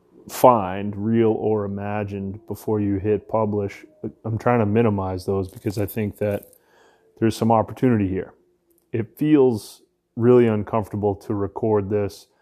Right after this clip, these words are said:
by myself, as if, you know, anybody wants to listen to what <laughs> I have to say. It feels really odd. But I think that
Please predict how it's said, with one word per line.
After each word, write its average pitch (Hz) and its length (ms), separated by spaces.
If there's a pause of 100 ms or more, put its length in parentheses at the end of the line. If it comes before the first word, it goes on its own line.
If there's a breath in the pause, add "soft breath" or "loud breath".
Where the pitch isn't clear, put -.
(360 soft breath)
by 107 180
myself, 104 800 (1600)
as 104 260
if, 101 380 (140)
you 110 80
know, 98 140
anybody 104 480
wants 101 400
to - 120
listen 104 520
to 98 580 (800)
what 117 200
<laughs> - 80
I 151 80
have 113 280
to - 100
say. 117 480 (120)
It 117 80
feels 113 260
really 104 260
odd. 104 400 (680)
But 107 100
I 107 60
think 107 380
that 104 420